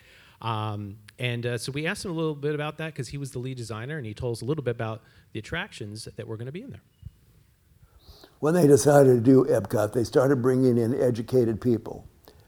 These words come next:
Speaker 2: And, uh, Charles Lewis, uh, out of, uh, U C L A, uh, Doctor Charles Lewis, had a, we had a, um, uh, convention at Disney World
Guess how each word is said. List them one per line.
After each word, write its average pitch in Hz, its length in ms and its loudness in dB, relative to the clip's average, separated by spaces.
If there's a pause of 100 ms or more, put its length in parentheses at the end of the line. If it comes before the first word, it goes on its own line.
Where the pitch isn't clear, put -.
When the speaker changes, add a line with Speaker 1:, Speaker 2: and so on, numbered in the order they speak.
(160)
Speaker 2:
And, 110 480 -4
uh, 107 220 -2 (100)
Charles 127 480 -2
Lewis, 120 500 4 (500)
uh, 101 380 -4
out 113 140 -2
of, 98 280 -6
uh, 98 100 -2
U 113 200 2
C 110 220 0
L 104 200 2
A, 104 220 0 (180)
uh, - 140 -10
Doctor 104 320 -4
Charles 98 340 -6
Lewis, 98 300 -6 (880)
had 123 240 2
a, 139 680 -4
we 131 140 4
had 139 220 6
a, 127 280 8
um, 104 400 0 (560)
uh, 120 260 -14
convention 127 640 -2
at 104 160 -4 (420)
Disney 131 300 2
World 104 420 0